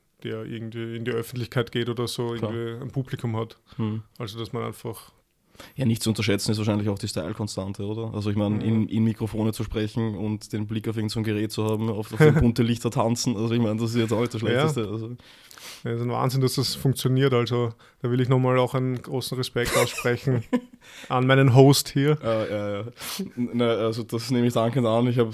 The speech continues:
Speaker 2: die, die einfachste Konstellation genommen und, äh, mir einfach YouTube-Videos angeschaut, die mir, äh, aufschlüsseln. Also das ist alles U-, U-S-B-Kabel und so.
Speaker 1: Mhm.
Speaker 2: Also ich weiß, ja.
Speaker 1: Hey, YouTube-Videos sowieso, YouTube ist das universale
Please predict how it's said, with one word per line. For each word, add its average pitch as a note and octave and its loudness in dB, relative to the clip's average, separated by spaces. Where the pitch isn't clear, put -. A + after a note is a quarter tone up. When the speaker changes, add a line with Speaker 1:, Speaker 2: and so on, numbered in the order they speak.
Speaker 2:
die, A#2 4
die A#2 2
einfachste A2+ 0
Konstellation A2+ 0
genommen A2+ 0
und, A2+ 0
äh, G#2+ -4
mir A2 0
einfach G#2+ -4
YouTube-Videos G#2+ -4
angeschaut, G#2+ -4
die G#2+ -4
mir, G#2 -4
äh, G2+ -4
aufschlüsseln. A2 -2
Also A2 2
das A2+ 2
ist A#2+ 4
alles A#2 4
U-, A#2+ 2
U-S-B-Kabel A2+ 2
und A#2+ 0
so. - 2
Speaker 1:
Mhm. B2 0
Speaker 2:
Also C#3 0
ich A#2+ -6
weiß, G2+ -12
ja. F#2+ -12
Speaker 1:
Hey, A2 -2
YouTube-Videos C3 2
sowieso, C3+ 0
YouTube D3 0
ist C#3 -6
das B2+ -10
universale B2+ -4